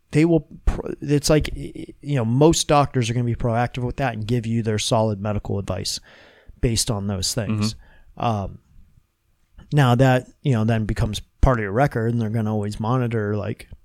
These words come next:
Speaker 1: different things,
Speaker 2: Right.
Speaker 1: but, um, you know, there's plenty of information out there on this stuff too. So especially nowadays, there's,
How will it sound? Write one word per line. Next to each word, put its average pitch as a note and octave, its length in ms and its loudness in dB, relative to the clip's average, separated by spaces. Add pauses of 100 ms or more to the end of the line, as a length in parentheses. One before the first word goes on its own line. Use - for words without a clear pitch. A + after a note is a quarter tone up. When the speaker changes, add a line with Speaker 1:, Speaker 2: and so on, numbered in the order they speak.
(260)
Speaker 1:
different A2+ 280 -4
things, G#2 360 -6
Speaker 2:
Right. G2+ 120 -4
Speaker 1:
but, B2 360 0 (840)
um, A2+ 640 0 (1040)
you D3 80 4
know, C3+ 80 4
there's A#2+ 160 -4
plenty E3 440 6
of G#2 120 -2
information G2 640 -6
out G2+ 220 -14
there A2+ 320 -8 (240)
on G#2+ 180 -6
this - 160 -8
stuff - 340 -8
too. G#2+ 320 -6 (180)
So - 280 0
especially - 400 0
nowadays, F#2 720 -6
there's, B2 400 0